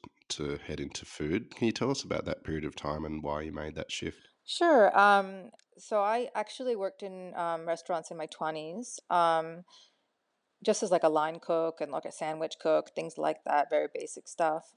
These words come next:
Speaker 2: I loved it. But in my mind, I just didn't think, I don't know if it was because, um, probably because I was still finding who I was and emotionally, like, just had a lot of, like, you know, issues growing up,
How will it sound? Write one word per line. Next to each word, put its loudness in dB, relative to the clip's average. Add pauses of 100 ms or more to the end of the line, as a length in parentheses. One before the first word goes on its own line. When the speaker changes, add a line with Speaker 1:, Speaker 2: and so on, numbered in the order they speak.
Speaker 2:
I -10
loved 2
it. -2 (640)
But 2
in -6
my 0
mind, -2
I -2
just -8
didn't -6
think, -6 (760)
I 6
don't 8
know 6
if -2
it 0
was -2
because, 2 (200)
um, -4 (520)
probably 4
because -4
I 2
was 0
still -4
finding -6
who -2
I 2
was 2
and -12 (1000)
emotionally, 4
like, -8
just -6
had 4
a 4
lot 6
of, -4
like, -4 (200)
you -8
know, -4
issues 0
growing 4
up, 4